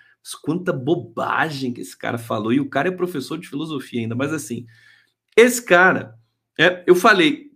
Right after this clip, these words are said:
"Por que que ele tá assim tão desgostoso, né?" Ontem eu não sabia, né? Eu falei, "O que que aconteceu agora na campanha do Ciro Gomes pra ele tá assim, né, histérico nas redes?" Aí hoje eu vi o que aconteceu. O Ciro Gomes fez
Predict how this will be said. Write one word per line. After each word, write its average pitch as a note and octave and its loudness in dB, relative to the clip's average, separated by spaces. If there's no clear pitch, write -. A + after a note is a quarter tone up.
"Por A#3+ -4
que C#4 -4
que G4 -2
ele F4 4
tá G#3 4
assim A3 -2
tão G#3 -2
desgostoso, G3+ -6
né?" D#3 -6
Ontem A3+ -4
eu C4+ -6
não C4 -6
sabia, A3+ -4
né? E3+ -10
Eu F#3 -10
falei, G3 -10
"O B3 -16
que - -20
que - -8
aconteceu A#3+ -6
agora D#3+ -6
na D3+ -12
campanha C#3+ -12
do C3 -14
Ciro B2 -12
Gomes D3 -8
pra C#3+ -4
ele E3 -4
tá D#3 -2
assim, D3+ -10
né, D3+ -8
histérico C#3 -6
nas A2+ -10
redes?" C#3+ -8
Aí C4+ 6
hoje C#4+ 6
eu D4+ 6
vi A3+ 2
o B3+ -2
que B3+ 2
aconteceu. A#3 0
O G#3 -2
Ciro A#3+ -2
Gomes D#3 0
fez D3 -4